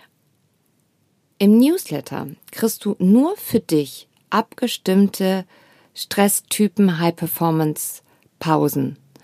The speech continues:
Also was ist zu tun für dich, für deinen Stresstyp Schnattergans, damit du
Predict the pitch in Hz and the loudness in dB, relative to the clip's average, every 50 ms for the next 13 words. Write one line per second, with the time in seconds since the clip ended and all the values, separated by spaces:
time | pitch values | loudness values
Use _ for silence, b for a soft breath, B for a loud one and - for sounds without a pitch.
0 | B B B B B B B - 180 180 180 185 196 226 247 - 277 240 - - | B B B B B B B -2 0 0 2 2 2 2 2 2 0 -2 -2 -4
1 | - - 196 170 - - 220 214 226 247 277 320 - - - - - - 175 208 | -4 -4 -4 -4 -2 -2 2 4 4 4 4 2 -2 -4 -8 -8 -6 -2 0 0
2 | 240 320 - - - - _ _ _ _ _ _ _ _ _ _ _ _ _ _ | 0 0 -2 -8 -14 -16 _ _ _ _ _ _ _ _ _ _ _ _ _ _
3 | _ _ _ _ _ _ _ _ _ - 175 170 - 156 147 160 185 220 240 240 | _ _ _ _ _ _ _ _ _ -4 -4 -2 0 0 0 4 4 4 2 2
4 | - - - 165 165 160 - - - - 214 - - - 170 160 156 - - 165 | -2 -4 -2 -2 -2 -2 -4 -6 -6 -6 -6 -6 -6 -4 -4 -4 -4 -4 -4 -6
5 | 160 156 165 170 185 214 269 339 - - - - B B B B B B B B | -4 -4 -2 0 2 2 2 0 -2 -8 -14 -18 B B B B B B B B
6 | B B - - 170 170 165 165 - _ 190 196 208 226 247 294 392 | B B 0 2 2 4 2 0 -2 _ -4 0 2 2 2 0 -2